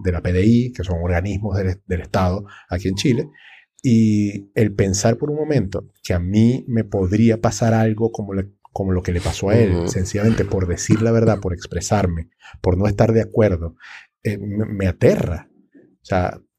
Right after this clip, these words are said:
Speaker 1: eh, personas como él son muy valientes.
Speaker 2: Sí.
Speaker 1: Y, y la entereza que, que hay que tener para seguir en Venezuela haciendo lo que él hace es admirable. Entonces, eh, como que yo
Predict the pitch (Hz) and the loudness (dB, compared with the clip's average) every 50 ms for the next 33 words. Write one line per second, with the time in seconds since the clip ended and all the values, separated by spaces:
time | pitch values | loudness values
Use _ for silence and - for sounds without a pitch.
0 | _ - 107 110 110 - - - _ - _ - 110 - - 107 101 113 - - | _ -6 -4 -4 -4 -4 -8 -12 _ -16 _ 0 0 0 0 0 -2 -2 -2 0
1 | 135 139 147 147 147 160 143 123 123 135 156 165 165 151 135 104 90 87 87 - | 0 0 0 0 0 0 -2 0 0 2 2 4 4 4 2 2 0 -2 -4 -8
2 | 143 147 - _ _ _ - - 107 82 - - _ _ _ _ _ - 113 110 | -12 -14 -14 _ _ _ -4 -2 0 0 -2 -4 _ _ _ _ _ -2 0 2
3 | 107 107 104 104 101 98 98 95 95 - - - _ - - 113 107 104 101 98 | 2 4 2 0 0 0 0 0 0 -2 -6 -12 _ -4 0 0 0 2 2 0
4 | 98 95 95 98 104 92 101 113 120 - - - 147 143 147 - _ _ _ - | 0 -2 -2 -2 0 2 2 2 2 2 0 0 0 -2 -2 -10 _ _ _ -18
5 | - - - 107 98 202 202 110 - - 120 123 123 123 120 104 104 - 101 98 | -8 -2 0 2 2 4 2 2 2 2 2 2 4 4 2 0 0 -2 -2 0
6 | 92 90 90 95 - - _ - - - - 95 92 101 117 127 131 131 135 127 | 0 0 -2 -4 -6 -10 _ -12 -10 -6 -4 -2 2 4 4 4 4 2 0 0
7 | 123 113 - - 127 113 104 92 87 85 _ _ _ _ _ - - - - - | 0 0 0 2 2 2 2 0 -4 -10 _ _ _ _ _ -10 -8 -6 -4 0
8 | 107 110 120 131 139 139 139 135 131 127 139 156 156 151 185 185 - _ _ _ | 2 2 4 4 2 0 0 0 0 2 2 0 0 0 -4 -6 -8 _ _ _
9 | _ _ - 95 95 92 95 - - 107 92 104 95 92 82 76 71 - - - | _ _ -2 0 0 0 -2 -2 -4 -4 0 2 2 2 2 0 -2 -8 -14 -18
10 | _ _ _ _ _ _ _ - _ _ _ _ - 90 87 92 90 90 110 107 | _ _ _ _ _ _ _ -20 _ _ _ _ -10 -6 -2 -2 0 2 4 4
11 | 113 117 147 - - _ - 107 98 95 95 95 92 98 - 98 95 95 - 90 | 4 2 0 -6 -12 _ -6 -4 -2 0 0 0 -2 -4 -6 -8 -8 -4 -2 -2
12 | 90 98 101 | -2 -2 -6